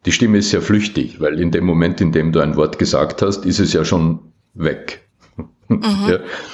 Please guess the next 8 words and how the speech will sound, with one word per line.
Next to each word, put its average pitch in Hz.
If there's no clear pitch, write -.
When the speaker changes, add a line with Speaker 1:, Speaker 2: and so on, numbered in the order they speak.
Speaker 1:
Das 104
Einzige, 107
was 90
du 90
rechtschaffen 82
tun 113
kannst, 71
ist, -